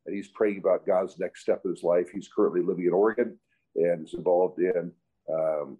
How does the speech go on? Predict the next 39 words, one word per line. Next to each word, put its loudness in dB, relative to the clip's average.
home 0
wholesaling 2
with -6
a -14
couple -2
of -16
friends 0
and, -2
um, 2
praying 0
about 0
what 0
to 0
do. 4
He's -14
helped -4
lead -2
music 0
at, 0
uh, -2
one -2
camp -2
this -2
summer. 0
He's -4
doing -2
that 2
again -2
down 0
in -10
San 0
Diego 0
for -8
Jason -8
Brown, 0
I 2
believe, 0
in -6
August, -2